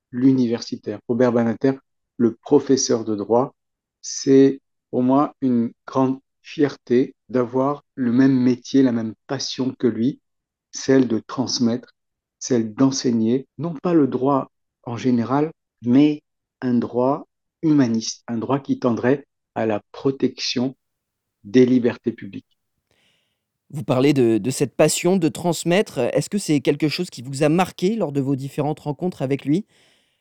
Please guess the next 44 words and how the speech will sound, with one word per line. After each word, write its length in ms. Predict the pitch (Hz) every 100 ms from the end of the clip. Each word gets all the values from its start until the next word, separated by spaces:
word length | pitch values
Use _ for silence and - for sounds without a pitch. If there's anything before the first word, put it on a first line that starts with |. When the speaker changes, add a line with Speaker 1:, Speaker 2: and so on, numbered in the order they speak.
| _ _ _ _ _
Speaker 1:
Ah, 120 | 131 -
évidemment. 540 | 117 107 117 143 170 - _ _ -
D'abord, 340 | 120 127 156 - _ _
c'est 280 | - 127 120
un 80 | 123
homme 180 | 135
qui 120 | - 110
avait 180 | 101
une, 100 | 104 110
une 140 | 117
immense 320 | 117 120 - -
culture, 440 | 107 - 123 143 -
culture, 440 | - 110 - 123 - -
euh, 380 | 110 107 107 107
religieuse, 640 | 107 107 101 127 156 170 -
une 120 | 135 120
culture 360 | 117 - 120 -
historique. 520 | 117 - 113 131 - _ _ -
Et 80 |
donc, 200 | 127 139
il 80 | 135
avait 180 | 120 135 _ -
tout 180 | 226
le 80 | 202 -
temps 180 | 196 180
des 240 | 151 131
anecdotes, 420 | 131 135 120 - _ _ _
tout 260 | 254 240 220
le 80 | 196 -
temps 180 | 170 180
des 200 | 151 139
anecdotes 380 | 131 120 135 143
sur 200 | 147 -
tout 140 | 131
le 60 | 107
monde. 80 | - _ 160
Il 80 |
pouvait 220 | 143 156 143
vous 160 | 131
parler 240 | - 139 127
de, 180 | 117
de 160 | 110 110
Léon 240 | 113 120
Blum, 380 | 113 110 135 165